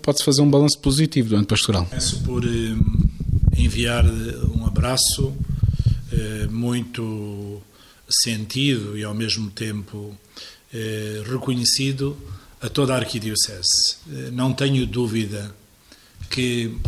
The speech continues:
Speaker 2: as, eh, exigências permaneceram em muitas circunstâncias,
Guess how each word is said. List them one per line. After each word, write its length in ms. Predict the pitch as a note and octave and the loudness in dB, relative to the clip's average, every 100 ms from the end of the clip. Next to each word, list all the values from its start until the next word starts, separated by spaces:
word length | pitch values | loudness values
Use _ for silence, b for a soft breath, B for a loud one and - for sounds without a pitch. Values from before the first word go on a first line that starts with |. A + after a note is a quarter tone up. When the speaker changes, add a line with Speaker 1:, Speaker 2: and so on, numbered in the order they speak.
| - A#2 | -4 -4
Speaker 2:
as, 400 | G#2+ - - - | 0 2 2 -2
eh, 240 | C#3+ A#2+ C#3+ | -6 -12 -8
exigências 1000 | C3 A2 - B2 B2 A2+ A2 G#2+ - - b b b b - | -2 0 0 0 0 0 -2 -2 -2 -4 b b b b -6
permaneceram 640 | B2 C3 C3 - C#3 B2 | -2 0 2 0 0 -2
em 40 | A#2+ | 0
muitas 320 | B2+ A2+ A2+ | 0 0 0
circunstâncias, 1120 | - - - C2 C2 C2 - - - - - | -2 2 4 6 8 6 6 4 4 2 -2